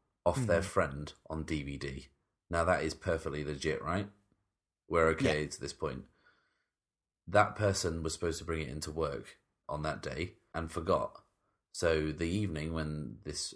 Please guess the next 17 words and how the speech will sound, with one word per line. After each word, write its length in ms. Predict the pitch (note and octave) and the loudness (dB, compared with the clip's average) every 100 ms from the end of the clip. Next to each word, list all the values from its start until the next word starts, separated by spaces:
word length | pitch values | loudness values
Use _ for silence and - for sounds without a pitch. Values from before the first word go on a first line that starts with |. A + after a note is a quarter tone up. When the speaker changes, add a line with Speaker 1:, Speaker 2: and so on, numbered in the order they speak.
| - | -4
Speaker 1:
uh, 260 | D2 C2+ D2 - | -4 -4 -6 -8
uh, 280 | - D2+ - - | -4 -4 -4 -6
person 380 | - D#2+ - D#2+ | -2 -2 -2 -2
C, 420 | - F#2+ E2 F2 - - - | 2 4 2 0 -2 -6 -10
<laughs> 300 | - - F2+ | -10 -8 0
uh, 180 | D#2+ | 0
should 160 | C2 D#2 | 0 -2
we 60 | D2+ | -2
say, 260 | D#2+ D#2 | 0 0
wanted 280 | E2 E2+ D#2+ | 0 0 0
to 100 | E2 | 0
watch, 420 | F2+ - - - - | 0 0 -2 -8 -10
uh, 120 | D2 | -10
the 100 | C#2+ | -6
Grand 240 | D#2 D2 C#2+ | -4 -4 -2
Budapest 400 | C#2+ C#2 C#2 - | -4 -4 -6 -4
Hotel, 500 | D2 - D2+ G2 | -4 -2 0 -2